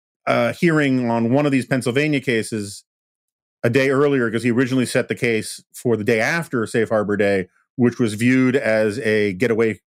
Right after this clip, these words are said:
get away from me, kid, you're bothering me" kind of move, that he didn't take any of this stuff seriously. And now he,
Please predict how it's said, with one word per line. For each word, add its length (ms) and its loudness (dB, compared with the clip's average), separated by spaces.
get 80 0
away 180 2
from 120 -2
me, 80 -2
kid, 220 -2
you're 80 -4
bothering 380 0
me" 220 -4
kind 220 0
of 120 0
move, 480 2
that 100 0
he 60 0
didn't 180 -2
take 180 -4
any 120 0
of 80 -2
this 120 -4
stuff 180 -2
seriously. 440 -2
And 80 0
now 200 -2
he, 220 -6